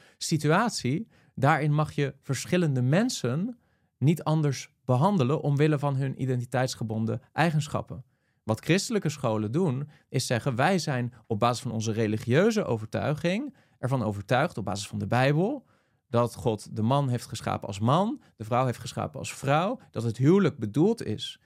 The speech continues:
als een verbond gesanctioneerd door God tussen één man en één vrouw,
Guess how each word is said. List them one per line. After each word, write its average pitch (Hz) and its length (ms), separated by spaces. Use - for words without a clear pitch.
als 127 180
een 117 260
verbond 135 680
gesanctioneerd 127 580
door 113 100
God - 380
tussen - 240
één 196 200
man 120 200
en 107 80
één 107 220
vrouw, 113 480